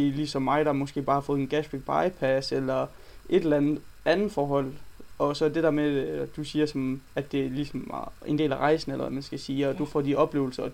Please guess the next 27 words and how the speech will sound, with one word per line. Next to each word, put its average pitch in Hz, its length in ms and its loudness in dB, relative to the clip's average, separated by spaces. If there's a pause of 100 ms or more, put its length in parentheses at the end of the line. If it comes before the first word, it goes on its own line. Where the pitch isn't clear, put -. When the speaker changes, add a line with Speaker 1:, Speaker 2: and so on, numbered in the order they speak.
(120)
Speaker 1:
fif 180 260 -6
og 139 100 -4
tricks, 151 360 -4
og - 260 -2
Speaker 2:
Ja, 214 60 -8
ja. 208 40 -12 (580)
Speaker 1:
så - 120 -6
mange 143 260 2
ting, 143 400 -2 (140)
og 151 80 0
det 156 100 0
kan 156 120 2
jeg 131 300 0 (240)
hundrede 185 200 2
procent 131 260 -6
forstå, 139 480 -2 (520)
øhm, - 580 -8 (720)
hvad 151 120 0
skal 151 120 -6
man 143 60 -2
sige, 147 380 -2 (840)
de 156 80 -2
ting, 139 320 0
du 139 60 -8
føler. 135 420 -2 (140)
Selvfølgelig, 147 600 2
øh, - 460 -2